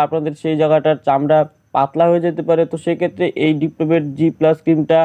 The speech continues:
অল্প করে নেবেন, অল্প করে নিয়ে আপনাদের স্কিনের ফাঙ্গাল ইনফেকশনের জায়গাটায় লাগিয়ে দিবেন, যেখানে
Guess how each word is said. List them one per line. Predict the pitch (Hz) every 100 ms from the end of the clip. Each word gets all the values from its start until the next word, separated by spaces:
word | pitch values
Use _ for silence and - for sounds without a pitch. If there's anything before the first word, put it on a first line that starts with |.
| 156 _ _ _ _ _ _ _ _ _ _ - 143
অল্প | 165 165 180
করে | 185 175
নেবেন, | 165 175 113
অল্প | 143 147 160
করে | 170 170
নিয়ে | 170 170 175 _ _ -
আপনাদের | 127 139 151 160 139 _ _ _ _ _ _ _ _ 151
স্কিনের | - 165 165 147 -
ফাঙ্গাল | - 151 165 170
ইনফেকশনের | 165 156 170 156
জায়গাটায় | 151 156 156 160 156 - _ - 123
লাগিয়ে | 135 147 160 156
দিবেন, | 160 160 143
যেখানে | 147 151